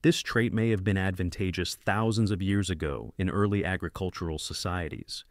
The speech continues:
where humans began living in dense settlements and faced a surge of infectious diseases linked to poor sanitation and close contact.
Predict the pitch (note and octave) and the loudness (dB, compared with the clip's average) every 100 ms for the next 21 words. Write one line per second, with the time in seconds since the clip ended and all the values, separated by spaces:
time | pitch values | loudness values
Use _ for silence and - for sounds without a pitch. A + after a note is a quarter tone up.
0 | _ _ - E2+ - C3 B2+ G2+ G2+ G2+ | _ _ -2 -2 4 6 6 4 2 2
1 | G2 F#2 G2 G2 E2+ D#2 F2+ F#2 - G2 | 2 2 2 2 0 0 0 0 0 -2
2 | F#2+ D2 - - - _ - F#2 - G#2+ | -2 -4 -8 -10 -12 _ -6 -4 0 0
3 | G2+ G#2+ - A#2 A2 G#2+ F2+ E2 - - | 0 -4 0 0 2 2 0 -2 -4 -4
4 | F#2+ - - - D#2+ E2+ F2 D#2+ D#2 - | -4 -4 -8 -6 -4 -2 -2 -4 -6 -10
5 | _ - G2+ G#2 - - F#2+ - G2+ F#2 | _ -4 2 2 0 -4 -4 0 0 0
6 | G2 E2+ D2+ G#2 F#2+ - F#2+ G2+ - E2+ | -2 -4 -4 -2 -2 -2 -2 -4 -6 -6
7 | F2 - F2+ - - F2+ E2 - - - | -6 -2 -2 -2 -4 -2 -2 -4 -10 -16
8 | - | -20